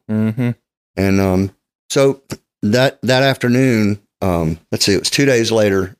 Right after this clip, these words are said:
Speaker 2: I, I called A A, uh, and asked what it was all about. 'Cause, see, I was a Christian, and, and I didn't wanna get involved in any cults.
Speaker 1: Yeah. <laughs>
Speaker 2: Right? So I, I had to check it out.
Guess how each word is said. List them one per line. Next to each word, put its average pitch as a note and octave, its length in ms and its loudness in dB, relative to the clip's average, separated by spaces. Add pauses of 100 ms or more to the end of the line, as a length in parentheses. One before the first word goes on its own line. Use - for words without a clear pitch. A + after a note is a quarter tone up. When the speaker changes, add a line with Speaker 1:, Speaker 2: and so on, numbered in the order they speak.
(120)
Speaker 2:
I, G2+ 140 0 (160)
I G#2 80 -2
called G#2+ 560 -2
A G#2 500 0
A, F2+ 80 -10 (340)
uh, F2+ 300 -2
and G2+ 160 -2
asked G2+ 300 -2
what G2 180 2
it F2 40 -2
was F2+ 120 -4
all F#2 160 0
about. D#2+ 460 -2
'Cause, G#2 100 -2
see, C3 120 0
I C#3+ 60 2
was B2+ 140 -2
a - 40 -12
Christian, - 600 -4
and, F2 400 -2
and G2+ 140 -2
I G2+ 80 0
didn't G2+ 160 0
wanna G2+ 140 0
get F2+ 180 -2
involved F2+ 340 0
in D#2+ 60 0
any D2+ 100 -2
cults. - 520 -4 (220)
Speaker 1:
Yeah. G#2+ 320 -4
<laughs> - 40 -20 (220)
Speaker 2:
Right? A#2 300 -2 (160)
So D#3+ 120 -2
I, F#2 180 -2
I F#2+ 80 -2
had A2 180 0
to - 60 -20
check - 280 -2
it D2+ 60 0
out. D2 320 -2